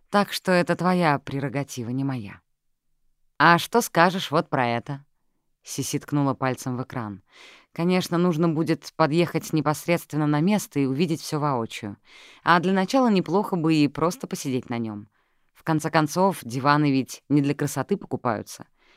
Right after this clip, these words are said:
Они должны быть удобными во всех отношениях. Сестра тут же пометила у себя в блокноте название модели и адрес поставщика.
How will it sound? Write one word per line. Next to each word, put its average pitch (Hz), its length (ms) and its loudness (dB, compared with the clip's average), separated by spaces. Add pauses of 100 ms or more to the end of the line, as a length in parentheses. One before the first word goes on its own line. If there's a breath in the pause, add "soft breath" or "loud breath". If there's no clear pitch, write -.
(120 soft breath)
Они 147 240 4
должны 139 340 2
быть 143 260 -2
удобными 139 720 0
во 127 140 -4
всех - 280 -8
отношениях. 127 680 -10 (840)
Сестра 135 440 -4
тут 143 240 -4
же 127 100 -6
пометила 123 560 -4
у 117 60 -4
себя 120 360 -4
в 107 60 -10
блокноте 135 520 -2
название 123 460 0
модели 175 520 0 (400 loud breath)
и 156 180 -4
адрес 135 440 -2
поставщика. - 720 -12